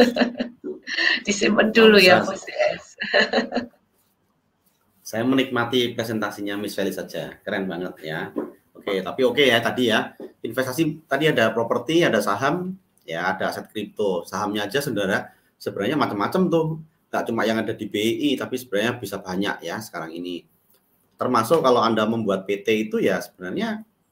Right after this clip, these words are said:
Speaker 2: itu Anda udah punya saham
Speaker 1: Berinvestasi
Speaker 2: sebenarnya.
Speaker 1: pada
Speaker 2: Saham, pada perusahaan Anda
Speaker 1: perusahaan.
Speaker 2: sendiri.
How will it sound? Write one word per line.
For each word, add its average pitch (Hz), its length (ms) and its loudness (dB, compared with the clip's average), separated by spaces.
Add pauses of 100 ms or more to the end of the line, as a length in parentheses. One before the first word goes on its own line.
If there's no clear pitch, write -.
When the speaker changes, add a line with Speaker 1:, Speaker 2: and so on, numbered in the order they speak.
(600)
Speaker 2:
itu 120 240 0
Anda 170 240 4
udah 120 120 0
punya - 200 2
saham 160 240 2
Speaker 1:
Berinvestasi - 320 4
Speaker 2:
sebenarnya. 139 200 4
Speaker 1:
pada 185 140 6 (800)
Speaker 2:
Saham, 110 560 2
pada 139 240 2
perusahaan 131 320 4
Anda 117 80 2
Speaker 1:
perusahaan. 123 80 -6
Speaker 2:
sendiri. 143 280 4